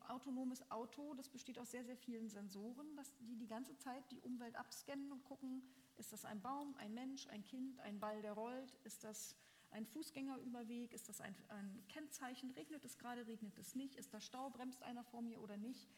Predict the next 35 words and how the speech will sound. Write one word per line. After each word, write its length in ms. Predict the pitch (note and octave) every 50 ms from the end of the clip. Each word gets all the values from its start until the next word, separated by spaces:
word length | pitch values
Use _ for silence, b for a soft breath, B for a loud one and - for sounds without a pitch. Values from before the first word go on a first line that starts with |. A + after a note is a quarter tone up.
| B B B
Das 140 | - A#3 A#3+
ist 160 | B3 - -
alles 260 | B3+ C4+ C#4 D4+ - - A#3+ A3+ B3+ -
sehr, 200 | G#3+ C#4 E4 E4
sehr 100 | D#4+ D#4+
viele 220 | - D4+ B3+ C4
Daten, 400 | A3 G#3+ G#3 A#3 C#4 - - F4
die 100 | E4 D4
sehr 160 | A3+ A3 A#3+ C4
schnell 280 | - - B3+ A3+ A#3+ A#3
verarbeitet 600 | - A3 - G3+ A3 A#3+ B3 G#3+ F#3+ G#3 F#3 -
werden. 280 | F#3+ G3 A3 A#3+ C4 C4+ B B B B B B
Also 160 | - G3+ A3 -
ohne 220 | B3+ C4+ C#4 C#4
künstliche 460 | C4+ - C#4 C4 C4+ - C#4 - -
Intelligenz 640 | - A3 G3+ - A3+ A3 A3 A3+ A3+ A#3+ A#3 - -
keine 320 | - - A3+ A3+ A3+ A3 -
autonomen 480 | - G#3+ - A3 G#3+ G3+ G3 G3 G3 G3
Autos. 560 | F#3+ F#3+ F#3+ F3+ - F#3+ F3 E3 E3+ - B B B B B B B B B B B B -
Wir 180 | G3 G#3+ F#3 F#3+
haben, 160 | A#3+ - D#4 E4 D#4+ D4+ - -
ähm, 300 | C4 C4 B3+ C4 B3+ B3+ -
aber 280 | - A3+ C4+ - -
auch 140 | - B3+ C4
sowas 360 | - - C4 B3 C4+ B3+ - -
wie 260 | B3+ B3+ B3+ B3+ B3 -
Landwirtschaft 680 | - B3 D4 F4 F4 - A#3+ A3 A3 - A3 G#3+ - -
vier 180 | - - B3 A#3+
Punkt 360 | - - C4 B3+ C4 - -
null 280 | A#3 A#3 A#3+ C4 C#4 C4+
und 160 | C#4 C4 B3
da 120 | B3+ A#3 A3+
ist 120 | A3+ - -
auch 180 | C4 D4+ D#4+ - - - - -
K 180 | - - A3